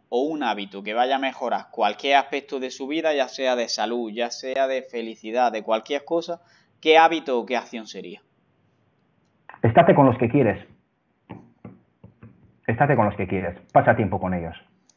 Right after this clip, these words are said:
Speaker 2: No en el WhatsApp, en Instagram, no. Queda con ellos. Eso. El día que te vayas a morir pensarás, no vas a pensar qué buen profesional he sido. No. Vale, tuve la suerte de,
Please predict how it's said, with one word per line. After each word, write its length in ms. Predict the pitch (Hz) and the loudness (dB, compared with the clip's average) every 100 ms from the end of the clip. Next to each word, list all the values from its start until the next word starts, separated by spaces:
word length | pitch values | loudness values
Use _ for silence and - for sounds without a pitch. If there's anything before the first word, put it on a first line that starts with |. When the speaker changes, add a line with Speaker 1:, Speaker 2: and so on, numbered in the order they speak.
| _ - | _ 0
Speaker 2:
No 200 | 131 143 | 4 4
en 80 | |
el 180 | 110 95 | 4 2
WhatsApp, 320 | 90 - 98 | 0 0 0
en 60 | 95 | 0
Instagram, 440 | 98 - 90 92 | -6 -2 0 0
no. 200 | 104 90 - _ _ _ | -2 -4 -8 _ _ _
Queda 220 | 139 98 | 4 4
con 120 | 85 85 | 4 -2
ellos. 240 | 76 76 - _ _ _ _ _ _ _ _ _ _ _ - | -6 -10 -16 _ _ _ _ _ _ _ _ _ _ _ -8
Eso. 260 | 110 67 69 _ _ _ _ - | -8 -8 -14 _ _ _ _ 2
El 140 | 107 | 4
día 100 | 123 | 6
que 80 | 120 | 6
te 80 | 113 | 6
vayas 240 | 113 107 | 6 4
a 40 | |
morir 300 | 107 107 120 | 2 4 2
pensarás, 460 | 117 98 101 110 101 - - - | 2 2 6 6 6 2 -18 -4
no 120 | 113 | 2
vas 120 | 107 | 4
a 60 | 98 | 2
pensar 260 | 98 101 | 2 2
qué 100 | 92 | 4
buen 120 | 101 92 | 2 2
profesional 480 | 92 95 92 87 | 0 0 2 2
he 100 | 80 | 2
sido. 260 | - 71 - _ _ _ _ _ | -2 -6 -8 _ _ _ _ _
No. 180 | 87 - - _ _ _ _ _ _ _ | -2 -2 -4 _ _ _ _ _ _ _
Vale, 200 | 110 104 | 2 2
tuve 200 | 95 123 | 6 8
la 100 | 117 | 8
suerte 360 | 101 117 113 117 | 6 2 4 4
de, 540 | 107 101 95 92 95 | 6 6 4 2 -4